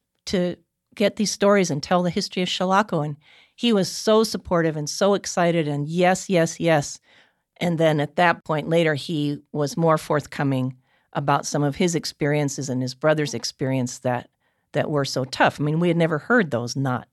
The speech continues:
funny stories. And then as time went on, after the book came out and we were doing public speaking and my dad would come along with me, what came out later, much later,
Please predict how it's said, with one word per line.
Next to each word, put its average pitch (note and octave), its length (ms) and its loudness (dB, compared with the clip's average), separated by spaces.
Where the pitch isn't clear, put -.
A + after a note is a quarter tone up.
funny A2+ 260 -8
stories. - 600 -8
And F3+ 220 2
then F3 320 4
as D#3+ 260 0
time F3 300 0
went D3+ 180 0
on, F#3+ 380 2
after E3+ 440 0
the G3+ 100 0
book E3+ 220 -2
came D#3+ 300 -4
out F#3 320 0
and C#3 260 -4
we F#3 160 0
were E3+ 100 4
doing E3 280 4
public E3 320 2
speaking A3 400 0
and E3 80 4
my C3+ 120 2
dad C#3+ 300 4
would D#3 120 -4
come D#3+ 220 -4
along D#3+ 320 2
with G3 200 -2
me, F#3 320 2
what G3 300 0
came G3 260 2
out D#3+ 340 2
later, F3 540 2
much C3+ 520 -2
later, B2+ 440 -6